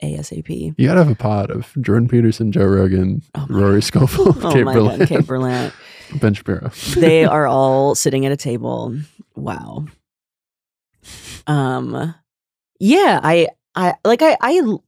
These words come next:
Speaker 1: in high school, I really liked, like, Demetri Martin
Speaker 2: Mm-hmm.
Speaker 1: and Louis C K, and, you know, he was, he was good at stand-up. <laughs> Um,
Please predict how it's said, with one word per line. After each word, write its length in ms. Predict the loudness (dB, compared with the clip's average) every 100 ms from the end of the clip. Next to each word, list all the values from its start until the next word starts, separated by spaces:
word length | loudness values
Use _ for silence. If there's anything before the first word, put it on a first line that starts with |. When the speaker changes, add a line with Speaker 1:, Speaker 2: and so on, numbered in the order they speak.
| -2
Speaker 1:
in 140 | 0
high 200 | 2 0
school, 380 | 0 0 2 4
I 140 | 4
really 400 | 2 2 2 2
liked, 460 | 2 0 -2 -4 -10
like, 220 | -10 -8
Demetri 480 | -8 -6 -6 -6 -6
Martin 760 | -4 -6 -6 -2 0 2 2 0
Speaker 2:
Mm-hmm. 40 |
Speaker 1:
and 580 | 0 -2 -4 -4 -6 -4
Louis 320 | -2 -2 -4
C 300 | -6 -6 -8
K, 600 | -8 -8 -6 -4 -2 -2
and, 220 | -4 -4 -4
you 140 | -2
know, 380 | -2 -2 -4 -6
he 120 | -8 -6
was, 340 | -6 -8 -12
he 180 | -10 -6
was 200 | -4 -4
good 180 | -4 -2
at 140 | -2
stand-up. 500 | -4 -6 -4 -4 -4 -2 -4 -8
<laughs> 300 | -20 -20 -6
Um, 680 | 0 2 2 2 0 -2